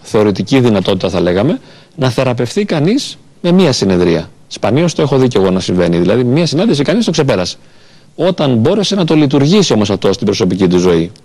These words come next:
όταν του το επέτρεψε ο χαρακτήρας του, η προσωπικότητά του, οι δυνατότητές του να το λειτουργήσει. Τι να λειτουργήσει;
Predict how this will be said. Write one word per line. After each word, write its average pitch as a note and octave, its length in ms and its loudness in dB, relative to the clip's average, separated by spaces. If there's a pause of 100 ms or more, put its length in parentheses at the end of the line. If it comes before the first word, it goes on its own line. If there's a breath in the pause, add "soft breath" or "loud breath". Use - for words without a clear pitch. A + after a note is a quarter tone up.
όταν D#3+ 240 -2
του D3+ 120 -2
το C3+ 100 -2
επέτρεψε B2 520 -2
ο G#2+ 40 -2
χαρακτήρας G2+ 600 -2
του, - 80 -6
η G2 40 2
προσωπικότητά G2 800 -2
του, F2+ 160 -6 (340 soft breath)
οι - 80 -6
δυνατότητές G2 720 0
του - 160 -8 (300 loud breath)
να - 120 -4
το G#2 100 0
λειτουργήσει. F#2 600 0 (140)
Τι D#3+ 100 -2
να C#3+ 80 2
λειτουργήσει; F#2 560 0